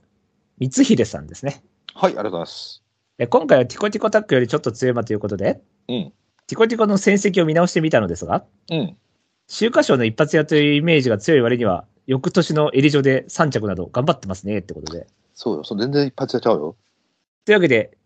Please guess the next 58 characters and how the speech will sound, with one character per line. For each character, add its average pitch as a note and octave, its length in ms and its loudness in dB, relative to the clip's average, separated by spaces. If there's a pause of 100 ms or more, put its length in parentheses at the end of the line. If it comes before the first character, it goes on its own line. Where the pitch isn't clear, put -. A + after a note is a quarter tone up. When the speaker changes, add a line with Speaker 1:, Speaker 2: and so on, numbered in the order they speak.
Speaker 1:
テ - 100 -14
ィ - 20 -20
コ A3 140 2
テ - 80 -2
ィ - 20 -10
コ A#3+ 100 0
世 A3+ 140 2
代 E3 160 6
は A#2 80 2
屈 D3+ 320 -4
指 F#3 80 0
の F#3 220 2
弱 E3+ 220 2
世 C3 160 2
代、 C3+ 200 4
う - 0 -
ん。 - 80 -16
弱、 C3+ 220 0
弱 D3 280 -6
世 G3 140 0
代 A#2+ 160 0
と A#2+ 80 -6
い - 20 -2
う - 40 -2
こ A#2+ 80 -6
と A#2 60 -8
も G#2 60 -10
考 D3+ 120 -4
慮 A2+ 100 -2
し - 80 -10
て、 - 240 -10 (300)
Speaker 2:
う F#2+ 80 -6
ん。 A#2 40 -2
Speaker 1:
え A2+ 100 -2
ー、 A2 60 -6
皆 E3 200 0
さ D3 120 2
ん A#2 60 -4
大 C3+ 180 2
好 - 60 -10
き B2+ 80 -8
な G#2 100 -4
マ A#2 200 -8
キ - 160 -14
シ - 180 -4
マ G3 140 4
ム F#3+ 80 0
ド F3+ 100 2
パ A3+ 120 2
リ D3 80 0
で A#2+ 80 -2
ど A2+ 120 -4
う - 20 -6
で G#2+ 60 -6
し - 100 -10
ょ G#2+ 40 -12
う F#2+ 40 -14
か？ - 120 -18